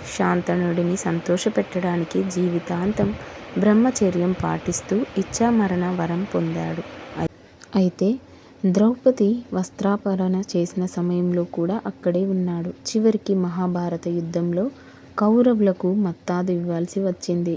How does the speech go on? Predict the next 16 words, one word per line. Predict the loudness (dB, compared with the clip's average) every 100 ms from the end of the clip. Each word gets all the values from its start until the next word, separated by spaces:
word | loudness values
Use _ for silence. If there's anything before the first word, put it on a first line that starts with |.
| -2
యుద్ధంలో | 0 0 2 2 2 0
తీవ్రంగా | 0 -2 0 -2 0 -2 -4
గాయపడినప్పుడు | -2 -2 -2 -2 -2 -2 -2 -2 -2 -4 -20 -20 -20
సూర్యుడు | 0 4 6 6 6 4 0
ఉత్తరం | -4 0 0 0
వైపు | 0 -2 -4
కదిలే | -6 -4 0 2 2
వరకు | 0 -2 -2 -4 -2
చాలా | -4 -2 -2 -2
నెలలు | -2 0 0 0 -2 -8 -20 -14 -2
మరణశయ్యంపైనే | 0 2 2 0 2 2 2 0 0 0 0 0
ఉన్నాడు. | 0 0 -2 -2 -4 -4 -2
ఈ | -2
వరం | -2 -2 -2
శాపంగా | -2 -2 -2 -2 -2 -2 -2
మారింది. | -2 -2 -2 -2